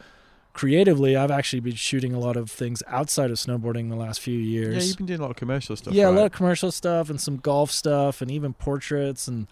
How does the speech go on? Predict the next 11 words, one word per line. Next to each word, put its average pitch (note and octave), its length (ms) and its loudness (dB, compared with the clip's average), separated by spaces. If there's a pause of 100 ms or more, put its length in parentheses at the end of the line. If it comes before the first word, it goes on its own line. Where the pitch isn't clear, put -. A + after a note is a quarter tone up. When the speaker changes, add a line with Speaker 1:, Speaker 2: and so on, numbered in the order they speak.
(540)
Speaker 1:
shots C3+ 380 -2
from C#3+ 160 -4
my C3 140 -2
gym, C#3+ 720 0
you C#3+ 120 -4
know, B2+ 320 0 (320)
just, D#3+ 220 -2 (500)
just C3+ 260 -6
people. D3 680 2 (200)
And, D3 180 0
um, C3+ 460 0